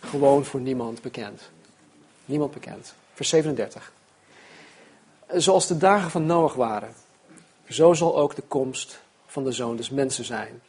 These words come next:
Want zoals ze bezig waren in die dagen, voor de zondvloed met eten, drinken, trouwen en ten huwelijk geven, tot aan de dag waarop Noach de ark binnenging en het niet merkten,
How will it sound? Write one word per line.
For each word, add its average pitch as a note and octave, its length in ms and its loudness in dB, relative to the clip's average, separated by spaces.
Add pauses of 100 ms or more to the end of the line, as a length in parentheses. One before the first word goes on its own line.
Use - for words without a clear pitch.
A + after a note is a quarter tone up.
(1000)
Want C3+ 360 2
zoals D#3 380 4
ze C#3+ 100 0
bezig F3 380 4
waren D#3+ 300 2
in D3 100 -2
die D3+ 100 -2
dagen, C3 480 0 (340)
voor - 360 4
de F3 60 2
zondvloed B2 480 -4
met A#2 140 -16
eten, D#3 340 0
drinken, C#3 340 -4
trouwen A#2+ 480 0
en C3 80 -18
ten A#2 120 -14
huwelijk D3+ 280 0
geven, B2+ 420 0 (500)
tot G#3 220 2
aan D#3+ 160 0
de C3+ 120 -4
dag D#3 280 4
waarop C#3 240 2
Noach C3+ 320 2
de - 80 -12
ark E3 260 -4
binnenging D3+ 520 -6 (580)
en C3 160 -4
het B2+ 140 -2
niet E3 280 -4
merkten, F3+ 600 -2